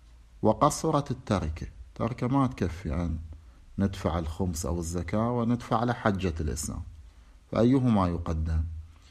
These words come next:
هنا يفصل سماحة السيد، يقول: إذا كان المال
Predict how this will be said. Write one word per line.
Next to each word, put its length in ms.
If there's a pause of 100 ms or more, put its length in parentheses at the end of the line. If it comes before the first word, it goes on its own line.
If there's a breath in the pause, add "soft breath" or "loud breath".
(320 soft breath)
هنا 240
يفصل 480
سماحة 380
السيد، 420
يقول: 300
إذا 220
كان 340
المال 500